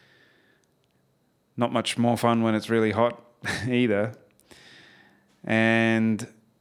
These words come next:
you open up a container. It's full of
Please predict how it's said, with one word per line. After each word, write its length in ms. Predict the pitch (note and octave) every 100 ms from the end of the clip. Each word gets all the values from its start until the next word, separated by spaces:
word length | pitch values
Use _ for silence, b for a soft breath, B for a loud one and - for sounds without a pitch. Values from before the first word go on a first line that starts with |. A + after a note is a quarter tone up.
| _ _ _ _ _ _ _ _ _ _ -
you 160 | A#2+
open 280 | C3 B2+ C3
up 340 | A#2+ - - -
a 60 |
container. 800 | A#2+ A#2+ G#2+ G#2+ A2+ A2 A2 A2 - _ _
It's 180 | - -
full 300 | - - A#2+
of 360 | A2+ G#2+ G2